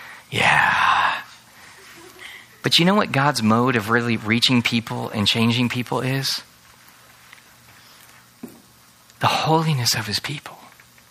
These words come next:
The radical obedience of his people. The willingness of his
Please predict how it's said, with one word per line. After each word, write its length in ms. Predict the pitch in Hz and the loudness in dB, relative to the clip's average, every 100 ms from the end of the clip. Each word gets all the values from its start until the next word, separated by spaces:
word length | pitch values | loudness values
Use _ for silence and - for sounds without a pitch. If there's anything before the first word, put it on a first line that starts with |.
| _ _ - _ - _ _ - _ - _ - - _ _ _ _ - _ _ - - | _ _ -20 _ -20 _ _ -20 _ -20 _ -20 -20 _ _ _ _ -20 _ _ -20 -4
The 80 | 131 | 0
radical 560 | 110 107 156 - 135 | 2 2 0 -2 -4
obedience 640 | 117 104 123 135 113 101 | -4 -4 -2 0 0 -2
of 100 | 117 | -6
his 120 | 117 - | -6 -6
people. 460 | 110 110 - - - - - - - - _ _ _ _ - - - - - - | -6 -8 -12 -14 -18 -20 -20 -20 -20 -20 _ _ _ _ -20 -20 -20 -20 -14 -4
The 80 | 127 | 0
willingness 500 | 143 160 151 139 - | 2 4 2 2 0
of 160 | - | -2
his 160 | 135 | -2